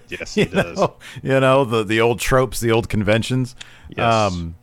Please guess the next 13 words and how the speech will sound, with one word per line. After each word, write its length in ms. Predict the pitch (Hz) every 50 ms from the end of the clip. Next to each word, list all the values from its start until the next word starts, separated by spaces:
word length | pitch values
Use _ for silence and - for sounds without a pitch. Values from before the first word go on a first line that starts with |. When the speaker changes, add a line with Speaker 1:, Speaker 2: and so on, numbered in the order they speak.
| _ _ _
Speaker 2:
so 300 | - - - 131 123 120
it 120 | 120 131 139
wouldn't 320 | 127 143 135 104 110 101
shock 340 | - - 110 90 82 - -
me 120 | 87 82
if 140 | 78 - -
we, 100 | 82 76 58
if 160 | 80 - -
we 80 | 78 76
saw 260 | - - 80 71 69
this 220 | 71 71 71 - -
at 80 | 71
all. 240 | 69 69 69 80 80